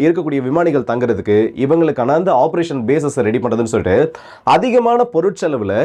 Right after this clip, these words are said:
இந்த எஃப் தேர்ட்டி ஃபைவ் அந்த இடத்துல ஆபரேட் பண்றதுக்காகவே இந்த பேஸ் எக்ஸ்டெண்ட் பண்ணி கட்டினாங்க. அது மட்டும் இல்லாம இங்க இருந்து கிளம்பக்கூடிய விமானங்கள் ஒட்டுமொத்தமா நார்த்தன் சைடுல இருக்கக்கூடிய அமெரிக்காவோட கண்ட்ரோலை இன்னும் அதிகப்படுத்துற மாதிரியும், ரஷ்யாவோட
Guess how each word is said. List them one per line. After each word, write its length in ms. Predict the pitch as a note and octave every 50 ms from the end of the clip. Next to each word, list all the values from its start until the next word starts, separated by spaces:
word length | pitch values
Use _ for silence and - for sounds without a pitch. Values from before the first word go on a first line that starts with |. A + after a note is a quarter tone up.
| F#3 F#3+ - G#2+
இந்த 100 | C3 C3+ C#3 C#3+
எஃப் 120 | C#3+ - F3+
தேர்ட்டி 200 | A3 G#3+ G#3 -
ஃபைவ் 160 | C#3 C#3+ E3 F#3+
அந்த 80 | E3 C#3+
இடத்துல 200 | - E3 D3+ C3 D3
ஆபரேட் 280 | F3+ F3+ G3 F#3 C3 -
பண்றதுக்காகவே 560 | C3+ A#2 A#2 G#2+ A2 A#2 G2+ G2 F#2+ F#2+ G#2 C3+ F3+ F3 E3+ - C#3+
இந்த 80 | C#3+ C3+ A#2+
பேஸ் 220 | C#3 E3 F3+ E3+ E3+ C#3
எக்ஸ்டெண்ட் 280 | - - D#3+ C#3+ A#2+ G#2+
பண்ணி 140 | G#2+ C3+ - A#2
கட்டினாங்க. 280 | F2+ F#2+ G2+ F2+ F2+ - - - - - - - -
அது 80 | F3+ A3
மட்டும் 180 | B3 A#3+ C#4 B3+
இல்லாம 120 | G#3+ D3+ A#2 A2 C#3+ F#3 - - C3 C#3+
இங்க 140 | F#3 A3 A3 A3+
இருந்து 180 | G3+ A3+ A#3+ A#3+ A#3+
கிளம்பக்கூடிய 420 | G3+ F3+ E3+ E3+ D#3 D#3+ D3 D#3+ F#3 C3
விமானங்கள் 480 | A#2 B2 D3+ E3+ E3 C#3 G#2+ F#2+ G#2+ C3+ E3+ E3+ - _ _ _ - - D#3
ஒட்டுமொத்தமா 520 | G3 - - C#4 B3 A#3+ A#3 G#3+ A3 A3+ G#3+ F3+ D3+
நார்த்தன் 340 | D3+ F3+ G#3+ - A#3+ A3 G#3 -
சைடுல 260 | F3 D3+ D3 C#3 C3+
இருக்கக்கூடிய 360 | A#2+ B2 B2 A2+ A2+ F#2+ G2+ C3 E3+ - - - B2
அமெரிக்காவோட 500 | C#3+ F3+ A3 G#3+ G#3+ G#3+ F#3 D3+ C#3 - - -
கண்ட்ரோலை 400 | B2+ B2+ B2 - C#3+ C#3+ F3+ F#3 C#3+ B2
இன்னும் 200 | C#3 F3 G3 F3 B2+
அதிகப்படுத்துற 500 | A#2+ E3 F#3+ G3 C#3 D3+ B2 - B2 A2 G2+
மாதிரியும், 380 | - G2+ F#2+ F2+ F2+ A2+ D3 F#3 F3 - - - - - - - C#3 D3+
ரஷ்யாவோட 480 | E3 F#3 - B3 C4+ C4 A#3+ G#3+ E3+